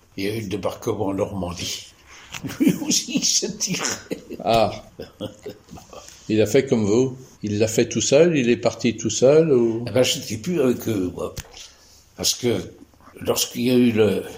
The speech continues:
Speaker 1: débarquement,
Speaker 2: Oui.
Speaker 1: il avait d-, décidé que l'on constituerait un groupe avec des jeunes
Speaker 2: Oui.
Speaker 1: de Vierzon, de,
Speaker 2: Oui.
Speaker 1: de Gentilly, qui prendraient le maquis.
Speaker 2: Ah oui.
Speaker 1: Et on s'est installé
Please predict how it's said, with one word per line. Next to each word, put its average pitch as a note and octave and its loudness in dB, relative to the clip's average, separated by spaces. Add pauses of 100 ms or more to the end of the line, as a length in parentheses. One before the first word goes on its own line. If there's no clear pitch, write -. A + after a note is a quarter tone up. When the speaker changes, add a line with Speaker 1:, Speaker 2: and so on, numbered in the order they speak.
Speaker 1:
débarquement, B2 0 (140)
Speaker 2:
Oui. G2+ 2 (680)
Speaker 1:
il A#2 0
avait A#2+ 6
d-, G#2+ -8
décidé G#2 -2
que - -8
l'on F#2+ -6
constituerait A2+ -4 (240)
un G2+ -4
groupe - -4 (680)
avec G2+ -6
des G2 -4
jeunes G#2 -2 (300)
Speaker 2:
Oui. G2+ 2
Speaker 1:
de E3 6
Vierzon, A2 -2 (180)
de, F#2 -12
Speaker 2:
Oui. A2 4
Speaker 1:
de F3+ -4
Gentilly, - -10 (880)
qui A#2 -6
prendraient A#2 0
le D3+ -6
maquis. G#2+ -4 (520)
Speaker 2:
Ah F2 0
oui. G#2+ 0 (420)
Speaker 1:
Et G#2 -2
on G#2 -2
s'est B2+ 0
installé A2 -2